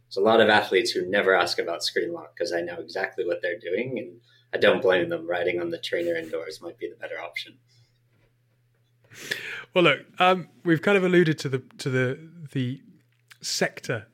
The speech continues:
Speaker 2: that the organisation is in. Do you just wanna give, before we do anything else, and this should be good given that you are V P of marketing, a, uh, a quick overview of Hammerhead?
Speaker 1: Sure thing. Uh, so Hammerhead is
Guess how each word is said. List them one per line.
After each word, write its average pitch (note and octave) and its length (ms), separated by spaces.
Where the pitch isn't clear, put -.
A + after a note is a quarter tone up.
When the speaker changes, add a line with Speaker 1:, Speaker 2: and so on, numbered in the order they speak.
Speaker 2:
that C#3 220
the C3 120
organisation A2+ 840
is A2 160
in. G#2 180
Do D#3 100
you D#3+ 40
just G3+ 180
wanna F#3 140
give, D#3+ 280
before E3 220
we E3+ 80
do D#3+ 140
anything D3+ 340
else, G#2+ 360
and D#3+ 80
this F3+ 100
should C#3+ 140
be D#3 100
good C#3 260
given A#2+ 220
that B2+ 100
you A#2 160
are A2+ 180
V B2+ 160
P A#2 160
of G#2+ 80
marketing, B2 600
a, C3+ 360
uh, C3+ 220
a D3 60
quick F3 240
overview C3 640
of B2 140
Hammerhead? A2 520
Speaker 1:
Sure - 360
thing. F#2+ 440
Uh, G#2 460
so C3+ 220
Hammerhead D3 560
is A#2 680